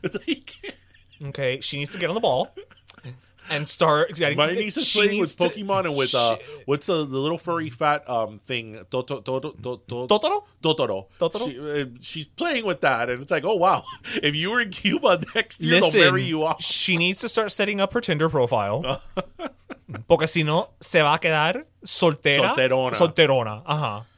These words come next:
Speaker 1: You know, you,
Speaker 2: You
Speaker 1: nothing
Speaker 2: know,
Speaker 1: worse
Speaker 2: that
Speaker 1: que una solterona.
Speaker 2: I mean, before you know it, she's fourteen and doesn't even have a fiance.
Speaker 1: Mm-hmm.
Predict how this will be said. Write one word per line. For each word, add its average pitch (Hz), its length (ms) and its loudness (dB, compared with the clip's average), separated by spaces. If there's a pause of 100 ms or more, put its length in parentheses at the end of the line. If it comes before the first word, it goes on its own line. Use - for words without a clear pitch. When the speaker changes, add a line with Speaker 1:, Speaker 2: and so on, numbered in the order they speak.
(320)
Speaker 1:
You 117 120 -8
know, 127 120 -2
you, 131 180 -8
Speaker 2:
You 143 80 -8
Speaker 1:
nothing 139 160 0
Speaker 2:
know, 127 120 2
Speaker 1:
worse 135 100 0
Speaker 2:
that 170 80 2
Speaker 1:
que 151 60 -2
una 143 100 -4
solterona. 104 600 -4
Speaker 2:
I 175 60 2
mean, 165 140 0
before 196 280 2
you 247 100 0
know 233 180 8
it, 240 180 6
she's - 200 0
fourteen 175 800 0
and 156 100 0
doesn't 151 160 0
even 151 120 -2
have 147 100 -4
a 123 40 -8
fiance. 107 560 -4
Speaker 1:
Mm-hmm. 104 560 -18